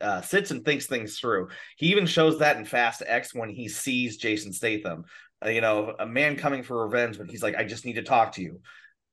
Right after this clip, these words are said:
Perfect. You know, but Giselle's just a badass, hot, sexy, uh, woman assassin, can kill me any day as long as I could. She is the last thing I see.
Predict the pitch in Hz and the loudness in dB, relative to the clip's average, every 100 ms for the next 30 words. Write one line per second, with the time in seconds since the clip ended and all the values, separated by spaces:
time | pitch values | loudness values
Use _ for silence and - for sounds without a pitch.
0 | _ _ - 123 90 - - - 110 98 | _ _ 2 2 2 -6 -10 -2 0 2
1 | 104 117 127 139 117 123 117 98 98 101 | 0 0 4 4 4 -4 -6 0 2 4
2 | 98 95 - - - 113 - - 107 - | 2 0 -10 -12 -4 -2 -2 -4 -4 -2
3 | 107 101 101 101 104 _ 107 95 92 92 | -4 -4 -8 -10 -14 _ -2 -2 -2 -4
4 | 90 - _ _ 113 117 107 104 107 98 | -6 -10 _ _ -2 0 2 2 4 2
5 | - 95 95 92 110 98 95 95 95 92 | 0 -6 -8 -4 -2 -2 -2 -2 -2 -2
6 | 95 101 98 95 101 - - - - 127 | -2 -6 -2 -4 -4 -10 -16 -16 2 2
7 | 123 135 139 135 - 156 151 151 170 139 | 6 8 8 8 6 6 6 6 6 6
8 | 120 | 4